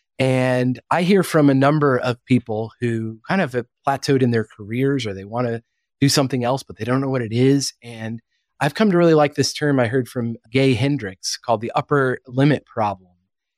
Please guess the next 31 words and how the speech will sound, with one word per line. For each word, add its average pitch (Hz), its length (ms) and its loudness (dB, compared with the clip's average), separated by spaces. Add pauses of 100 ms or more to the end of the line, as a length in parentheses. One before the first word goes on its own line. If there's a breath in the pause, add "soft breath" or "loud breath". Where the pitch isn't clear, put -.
(140)
And 117 360 2
I 123 80 -4
think 143 220 0
that 143 180 0
perfectly 165 800 0
summarizes 123 760 -2
what 113 140 -4
a 113 40 -6
lot 117 360 2
of 117 160 0
us 101 280 -10 (360)
experience 117 1040 -2
in 110 180 -4
life 107 320 -6 (260)
with 113 260 -2
whatever 135 600 2 (140)
it 117 100 -4
is, 104 300 -2
whether 107 240 -8
that's 104 400 -8 (340)
a - 60 -20
family 156 360 4
situation 151 760 0 (320)
or 107 420 0
it's 107 260 -14
a 104 180 -8 (140)
career 147 420 2
or 110 200 0
an 104 180 -4
athletic 120 520 -2
situation. 147 600 -2